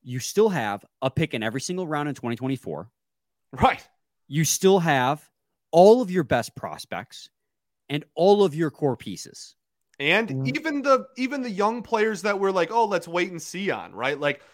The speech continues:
Speaker 2: like, we, if you would have asked, uh, a hundred Red Wings fans what it, uh, uh, what players would have been given up for DeBrincat,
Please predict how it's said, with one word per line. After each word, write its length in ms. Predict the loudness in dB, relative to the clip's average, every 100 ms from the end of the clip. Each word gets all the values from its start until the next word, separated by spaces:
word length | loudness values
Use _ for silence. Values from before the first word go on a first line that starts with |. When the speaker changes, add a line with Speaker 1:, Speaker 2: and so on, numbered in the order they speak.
| _ _ _
Speaker 2:
like, 260 | -2 -2 -4
we, 480 | -10 -4 -2 -4 -10 _ _ _ _ _ _
if 160 | -8 -4
you 140 | -4
would 120 | -2
have 120 | -2 -2
asked, 680 | 0 0 0 -6 -16 -18 _ _ _ _
uh, 320 | -2 -2 -2 -4
a 80 | -6
hundred 420 | -4 -6 -4 -6
Red 200 | -6 -6
Wings 280 | -6 -8 -10
fans 640 | -4 -2 -4 -8 -16 -20 _ -12
what 420 | -2 -2 -2 -6
it, 200 | -10 -10 -14
uh, 280 | -14 -10
uh, 180 | -10 -12 -18 -16
what 260 | -6 -6 -6
players 600 | -6 -2 0 0 -4 -6
would 160 | -4 -4
have 180 | -2
been 300 | -2 -4 -6
given 280 | -8 -6 -4
up 280 | -2 -4 -8 _ _ _ _ _
for 220 | -2 -2
DeBrincat, 580 | 0 -2 -4 -4 -4 -6